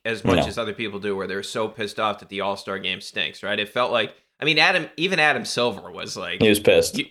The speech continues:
Speaker 1: yeah, it's like, "You guys scored the
Speaker 2: <laughs>
Speaker 1: most points. He di-, you guys scored two hundred." He didn't even say you won the game, right? So I get it, like, why fan-, like, some fans are frustrated. I get his point that, like, this is sort of,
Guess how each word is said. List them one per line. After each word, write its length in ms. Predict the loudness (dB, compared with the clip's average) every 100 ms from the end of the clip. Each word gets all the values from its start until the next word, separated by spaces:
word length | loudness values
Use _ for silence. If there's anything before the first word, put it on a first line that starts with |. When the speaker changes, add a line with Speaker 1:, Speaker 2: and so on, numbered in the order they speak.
| _
Speaker 1:
yeah, 160 | 2 2
it's 100 | 2
like, 180 | -4 -4
"You 120 | 0
guys 260 | 4 6
scored 320 | 6 4 4 2
the 60 |
Speaker 2:
<laughs> 0 |
Speaker 1:
most 340 | 4 2 2 2
points. 460 | 4 4 0 -4
He 100 | -2
di-, 140 | -2 -2
you 100 | 2
guys 200 | 2 2
scored 260 | 0 0
two 100 | 2
hundred." 200 | 0 0
He 80 | 0
didn't 100 | 0
even 120 | -2
say 140 | 0 2
you 140 | 2
won 220 | 0 -2
the 80 | -2
game, 380 | -2 -2 -2 -4
right? 220 | -4 -6
So 380 | -6 -4 -4 -8 _ _ _
I 120 | 0 2
get 260 | 4 6
it, 140 | 4 2
like, 200 | -4 2
why 200 | 4 4
fan-, 300 | 0 -2 0
like, 260 | -2 -4 -6
some 280 | -6 -4 -2
fans 260 | -2 -2 -2
are 80 | -4
frustrated. 480 | -4 -4 -2 0
I 60 | 0
get 160 | 2 0
his 120 | -2
point 320 | -6 -8 -4
that, 120 | -4
like, 200 | -2 -4
this 200 | -6 -10
is 100 | -10
sort 220 | -6 -4 -4
of, 220 | -6